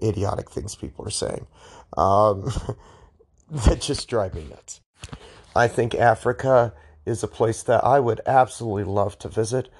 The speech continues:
uh, a number of countries. You know, I would love to visit a number of countries in Africa. Um, countries where there isn't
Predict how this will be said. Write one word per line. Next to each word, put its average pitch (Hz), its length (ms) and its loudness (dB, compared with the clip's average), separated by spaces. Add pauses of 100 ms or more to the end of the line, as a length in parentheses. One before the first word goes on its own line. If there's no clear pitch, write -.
(320)
uh, 123 340 6
a 131 60 0
number 151 240 0
of - 80 -4
countries. - 480 -8 (1000)
You 113 140 4
know, 120 280 2 (640)
I 131 80 2
would 135 160 4
love 131 200 2
to 123 80 -6
visit 113 360 -2
a 113 80 2
number 113 400 -2
of 113 120 -4
countries 101 400 -8
in 90 100 -6
Africa. - 440 -8 (580)
Um, 101 400 2 (680)
countries 135 480 0
where 131 500 6
there 127 320 2
isn't 117 500 -4